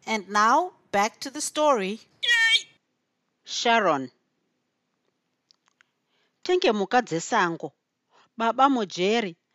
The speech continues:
mai ndivo vari kungonetsekana nambuya kumba uku. Avawo tete Norika pavakangozvinzwa, vakabva vatizira kwavo hwedza. Iniwo kuno ndakangoti naMartha, "Namata." Akamboda kupengereka,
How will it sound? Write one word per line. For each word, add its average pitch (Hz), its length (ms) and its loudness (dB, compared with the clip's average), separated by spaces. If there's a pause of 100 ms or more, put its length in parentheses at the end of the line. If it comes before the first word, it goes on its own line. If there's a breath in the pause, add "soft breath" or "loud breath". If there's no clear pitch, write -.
mai 247 300 -2
ndivo 202 200 -2
vari 208 180 4
kungonetsekana 196 880 0
nambuya 190 500 -2
kumba 190 360 0
uku. 160 320 -4 (520)
Avawo 220 540 2
tete 247 320 -4
Norika 233 580 -4 (480)
pavakangozvinzwa, 202 1300 -2
vakabva 165 420 0
vatizira 185 680 -2
kwavo 214 420 0
hwedza. 160 380 -4 (720)
Iniwo 269 400 0
kuno 254 440 -6
ndakangoti 226 560 -2
naMartha, 202 540 0
"Namata." 165 500 -2 (880)
Akamboda 226 680 0
kupengereka, 240 840 -2